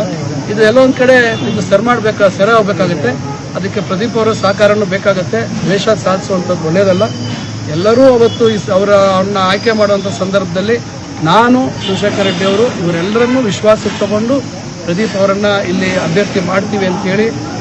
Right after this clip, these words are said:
ಇವರೆಲ್ಲರ ಒಪ್ಪಿಗೆ ಪಡ್ಕೊಂಡು ನಾವು ಆ ಸಂದರ್ಭದಲ್ಲಿ ಹೈಕಮಾಂಡು ಮತ್ತೊಂದು ಕಡೆ ಅವರಿಗೆ ಟಿಕೆಟ್ ಕೊಡಬೇಕು, ಅವರಿಗೆ ಶಾಸಕರಾಗಿ ಮಾಡುವಂಥ ಒಂದು, ಒಂದು ಅಭ್ಯರ್ಥಿಯಾಗಿ ಮಾಡಬೇಕು ಅಂತಕ್ಕಂಥ ಪ್ರಯತ್ನ ಮಾಡಿದ್ವಿ. ಇದು ಎಲ್ಲ ಒಂದ್ ಕಡೆ ಸ್ವಲ್ಪ ಒಂದು ಅತಿರೇಕಕ್ಕೆ ಹೋಗ್ತಾ ಇದೆ, ಅದನ್ನ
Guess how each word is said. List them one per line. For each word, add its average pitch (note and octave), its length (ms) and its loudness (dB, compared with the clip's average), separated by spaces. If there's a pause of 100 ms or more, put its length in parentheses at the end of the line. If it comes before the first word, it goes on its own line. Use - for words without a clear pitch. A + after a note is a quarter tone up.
(120)
ಇವರೆಲ್ಲರ G3 280 0
ಒಪ್ಪಿಗೆ A#3+ 420 4
ಪಡ್ಕೊಂಡು A3+ 480 2
ನಾವು G3+ 280 2
ಆ E3+ 40 -4
ಸಂದರ್ಭದಲ್ಲಿ F#3+ 680 -2
ಹೈಕಮಾಂಡು F#3 560 -2
ಮತ್ತೊಂದು F3 420 -4
ಕಡೆ G3 260 -4 (380)
ಅವರಿಗೆ F3 220 -2
ಟಿಕೆಟ್ - 380 -4
ಕೊಡಬೇಕು, E3+ 400 -4
ಅವರಿಗೆ E3 280 -2
ಶಾಸಕರಾಗಿ F3 520 -2
ಮಾಡುವಂಥ E3 400 -4
ಒಂದು, D#3+ 220 -2
ಒಂದು D#3 240 -4
ಅಭ್ಯರ್ಥಿಯಾಗಿ F3+ 460 -2
ಮಾಡಬೇಕು E3+ 380 -4
ಅಂತಕ್ಕಂಥ D#3+ 380 -6
ಪ್ರಯತ್ನ E3 380 -6
ಮಾಡಿದ್ವಿ. C#3+ 1040 -8
ಇದು B3+ 160 4
ಎಲ್ಲ B3+ 120 4
ಒಂದ್ B3+ 200 4
ಕಡೆ A#3+ 160 4
ಸ್ವಲ್ಪ A3 260 0 (440)
ಒಂದು F#3+ 180 -2
ಅತಿರೇಕಕ್ಕೆ G3+ 540 -2
ಹೋಗ್ತಾ G3 240 -2
ಇದೆ, D#3+ 200 -2 (560)
ಅದನ್ನ F#3+ 260 -2